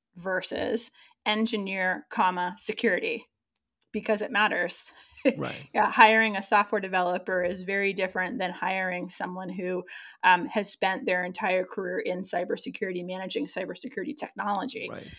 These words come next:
Speaker 1: So, um, I, I, I learned a lot through some of the organizations that were a little more on the buy side of things, because I just, I just realized how useful partnerships between these enterprises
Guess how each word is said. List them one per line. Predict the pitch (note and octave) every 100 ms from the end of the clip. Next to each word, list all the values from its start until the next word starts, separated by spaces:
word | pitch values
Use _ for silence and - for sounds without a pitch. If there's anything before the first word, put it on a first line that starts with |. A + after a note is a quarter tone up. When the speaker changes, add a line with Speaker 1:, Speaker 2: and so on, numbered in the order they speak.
| - - _ _
Speaker 1:
So, | - - F#3 F#3 F#3 -
um, | - F#3 F3+ F3+ - _ _ _
I, | G3+ G3+ - -
I, | G3+ G3 -
I | G#3
learned | G#3+ B3+ D#4 C4+
a |
lot | G3 G3 G#3 F3+ - - _ -
through | A3 G3+ F#3+ F#3 F#3+ - -
some | - G#3
of | G3
the | F#3+
organizations | - G3+ G3 F#3 F#3+ F#3 - F#3 -
that | F#3 -
were | G3 G3
a | F#3
little | G3+ G3+
more | G3+ G3 F#3+
on | F#3 F#3
the | F3+
buy | D#3+ F3+ G3+ A#3 F#3+ F#3 F3+
side | - G3 F#3 F#3
of | F3+
things, | G#3 G3+ F#3+ -
because | G3 F3+ G#3 F#3+ F#3 - _
I | -
just, | G3 G#3 - - -
I | G#3
just | F#3+ G3+ - -
realized | F3+ G#3+ G3 F3 F3+ F3 - - -
how | - G3
useful | G3 F#3 G3+ G3+ - G3+ F#3 -
partnerships | - F#3 - G#3 - F#3+ -
between | - - F#3
these | F3+ F3
enterprises | F#3 F#3 F3+ F3+ F3 F#3+ F#3+